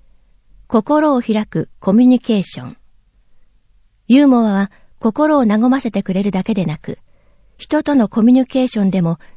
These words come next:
重要なツールになります。ユーモアの面白さを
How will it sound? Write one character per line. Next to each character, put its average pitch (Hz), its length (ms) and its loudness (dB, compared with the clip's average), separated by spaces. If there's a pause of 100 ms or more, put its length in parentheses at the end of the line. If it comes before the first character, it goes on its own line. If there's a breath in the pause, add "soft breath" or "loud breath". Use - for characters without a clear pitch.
重 202 200 2
要 285 180 0
な 277 140 0
ツ - 160 -6
ー 285 80 0
ル 208 100 -2
に 156 120 -2
な 143 80 -6
り - 100 -8
ま 143 100 -8
す。 - 180 -16 (1080)
ユ 294 180 2
ー 320 40 2
モ 277 180 2
ア 233 80 0
の 202 80 0
面 220 160 0
白 226 180 -6
さ 185 220 -2
を 180 100 -4